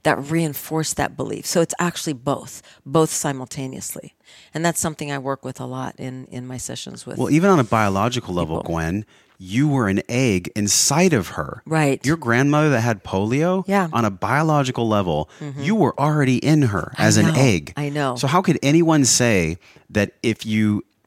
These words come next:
Speaker 2: epigenetically get physical things that are inherited, how could anyone ever say that emotional epi-, epigenetics don't exist either? In other
Speaker 1: Mm-hmm.
Speaker 2: words,
Speaker 1: Mm-hmm.
Speaker 2: if three generations back, there's significant trauma that's not dealt with, because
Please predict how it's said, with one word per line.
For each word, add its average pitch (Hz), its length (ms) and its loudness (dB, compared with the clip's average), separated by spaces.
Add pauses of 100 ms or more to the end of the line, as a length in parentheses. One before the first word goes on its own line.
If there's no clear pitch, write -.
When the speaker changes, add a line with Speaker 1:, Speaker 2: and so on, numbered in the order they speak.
(240)
Speaker 2:
epigenetically 117 880 2
get 92 200 0
physical 165 520 0
things 80 440 -2
that 85 160 0
are 82 140 2 (100)
inherited, 78 580 -4 (280)
how - 120 -4
could 143 220 0
anyone 147 400 2
ever 117 260 0
say 95 380 2
that 87 180 -2
emotional 92 720 2
epi-, 78 240 -4
epigenetics 76 800 -2 (240)
don't 80 200 0
exist 73 440 -2
either? 80 400 -4 (160)
In 135 200 -4
other 135 160 6
Speaker 1:
Mm-hmm. 123 60 4
Speaker 2:
words, 107 320 2
Speaker 1:
Mm-hmm. 139 260 -10
Speaker 2:
if 120 300 0 (140)
three 135 240 -2
generations 113 560 0
back, 117 380 0
there's 95 180 -2
significant 98 640 -2
trauma 110 460 0
that's 90 220 -4
not 90 240 -2
dealt 101 260 0
with, 71 300 -6 (720)
because 117 720 2